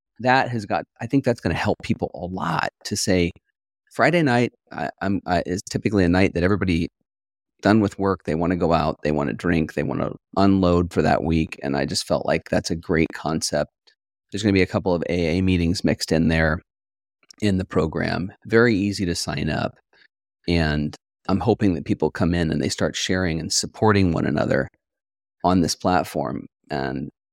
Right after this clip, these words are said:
that's one thing I'm doing. And then just the sharing on social media in general of my story and, and being pretty open about it and hoping that it helps people. You know, that's, that's the real goal. And because it's helped me, like, sobriety, post-sobriety, I ended up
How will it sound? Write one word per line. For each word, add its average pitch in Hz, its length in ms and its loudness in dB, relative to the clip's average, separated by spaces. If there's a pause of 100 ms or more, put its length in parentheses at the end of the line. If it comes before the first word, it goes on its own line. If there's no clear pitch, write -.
(140)
that's 104 300 2
one 98 200 2
thing 87 200 -2
I'm 80 120 0
doing. 82 300 2
And 123 100 4
then 147 120 4
just - 260 -2
the 156 60 0
sharing 151 320 4
on 147 80 4
social 135 280 -2
media 120 320 4
in 92 120 0
general 101 340 2
of 80 80 0
my 85 220 2
story 85 380 -2
and, - 180 -6
and 82 180 -4
being 80 220 2
pretty 78 260 0
open 85 220 -2
about 67 300 2
it - 140 0
and 85 140 -10
hoping 87 380 -2
that 78 260 0 (880)
it 98 100 0
helps - 360 -2
people. - 340 -8 (920)
You - 100 -16
know, 50 140 -4
that's, - 260 -2
that's - 300 0
the 87 80 -2
real 78 180 0
goal. 82 580 -6
And - 220 -8
because 127 220 2
it's 135 140 -2
helped 156 220 2
me, 127 200 6
like, 80 160 0
sobriety, 110 500 2
post-sobriety, 107 640 2
I 95 140 2
ended 110 260 2
up 101 120 2